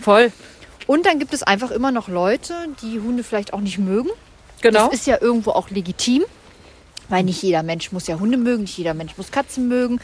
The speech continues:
Speaker 1: Genau.
Speaker 2: und so weiter. Ich glaube,
Speaker 1: Aber
Speaker 2: deswegen
Speaker 1: leben und leben lassen halt, ne? Also
Speaker 2: Genau, deswegen finde ich's nach wie vor in Ordnung, dass es Läden gibt, wo Hunde einfach nicht okay sind oder nicht gerne gesehen sind.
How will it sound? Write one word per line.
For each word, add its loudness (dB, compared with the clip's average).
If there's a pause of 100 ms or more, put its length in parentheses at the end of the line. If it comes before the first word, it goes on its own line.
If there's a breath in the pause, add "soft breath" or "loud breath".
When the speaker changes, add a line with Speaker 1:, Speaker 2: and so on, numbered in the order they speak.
(120)
Speaker 1:
Genau. 4
Speaker 2:
und 0
so -8
weiter. 0
Ich -12
glaube, 0
Speaker 1:
Aber -6 (220)
Speaker 2:
deswegen 6
Speaker 1:
leben 8
und 4
leben 6
lassen 2
halt, 0
ne? 2
Also -2
Speaker 2:
Genau, 4
deswegen 0
finde 2
ich's -4
nach 2
wie -6
vor -2
in 0
Ordnung, 0
dass 2
es -8
Läden 2
gibt, -4
wo -6
Hunde 0
einfach -2 (1200 loud breath)
nicht 4
okay 0
sind -2
oder 2
nicht -4
gerne 2
gesehen 0
sind. -2